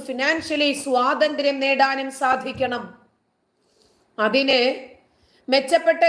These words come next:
രൂപത്തിലുള്ള നിയമ ഭേദഗതി ഉണ്ടാക്കാൻ സ്ത്രീകളുടെ പ്രശ്നങ്ങൾ അറിയുന്ന ഒരു നാടിന്റെ പുരോഗതി അവിടുത്തെ സ്ത്രീകളുടെ ക്ഷേമത്തിലാണ്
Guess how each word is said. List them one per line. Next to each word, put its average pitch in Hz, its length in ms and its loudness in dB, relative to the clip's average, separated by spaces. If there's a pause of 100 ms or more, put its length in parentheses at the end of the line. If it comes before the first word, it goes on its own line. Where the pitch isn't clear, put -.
രൂപത്തിലുള്ള 302 560 -2 (140)
നിയമ 302 340 0 (120)
ഭേദഗതി 285 680 4 (100)
ഉണ്ടാക്കാൻ 254 540 0 (2000)
സ്ത്രീകളുടെ 330 680 4
പ്രശ്നങ്ങൾ 302 540 0
അറിയുന്ന 240 420 0 (1000)
ഒരു 285 200 4 (120)
നാടിന്റെ 302 600 2 (400)
പുരോഗതി 262 720 2 (540)
അവിടുത്തെ 262 460 2
സ്ത്രീകളുടെ 285 680 0 (100)
ക്ഷേമത്തിലാണ് 269 1040 0